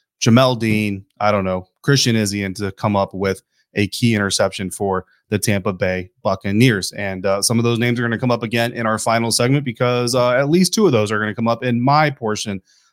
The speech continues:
of our segment three conversation coming up next on this episode of Locked On Bucs, part of the Locked On Podcast Network, your team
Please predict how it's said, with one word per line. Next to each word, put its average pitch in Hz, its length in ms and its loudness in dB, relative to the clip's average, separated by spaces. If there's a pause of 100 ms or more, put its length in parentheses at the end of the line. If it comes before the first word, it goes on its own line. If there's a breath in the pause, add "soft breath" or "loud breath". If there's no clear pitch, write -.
of 123 220 4
our 117 140 2
segment 117 320 -2
three 113 160 -4
conversation 107 560 -2
coming 120 220 0
up 113 60 -2
next 110 240 0
on 110 100 -2
this 104 120 -4
episode 110 280 -4
of 104 60 -4
Locked 104 220 0
On 101 180 -4
Bucs, 101 260 -2
part 143 140 -4
of 131 60 -4
the 117 60 -4
Locked 113 240 -4
On 104 140 -4
Podcast 104 420 -2
Network, 120 320 -6
your 101 160 -10
team 180 360 0